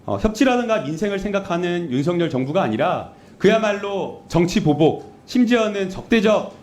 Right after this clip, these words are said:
감정까지 드러내면서 야당에 대한 그런 탄압, 정치 보복 수사를 하고 있다라고 생각이 되고, 국감 중에 계속해서 두 번이나 압수수색을 들어오는 것은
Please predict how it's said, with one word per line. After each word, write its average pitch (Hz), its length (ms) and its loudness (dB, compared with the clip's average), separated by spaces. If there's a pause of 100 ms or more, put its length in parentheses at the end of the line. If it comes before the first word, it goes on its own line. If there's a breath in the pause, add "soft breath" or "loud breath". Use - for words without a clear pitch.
감정까지 196 640 -2
드러내면서 143 840 0 (220 loud breath)
야당에 - 460 -4
대한 196 260 -6
그런 147 340 -6 (840)
탄압, 233 500 -2 (200)
정치 147 320 0
보복 160 280 0
수사를 240 300 0
하고 202 160 -2
있다라고 143 380 0
생각이 175 240 -6
되고, 107 420 -2 (260 loud breath)
국감 254 380 4
중에 175 460 -6 (580)
계속해서 254 560 0
두 170 140 -4
번이나 180 640 0 (380)
압수수색을 196 520 0
들어오는 151 420 2
것은 123 540 0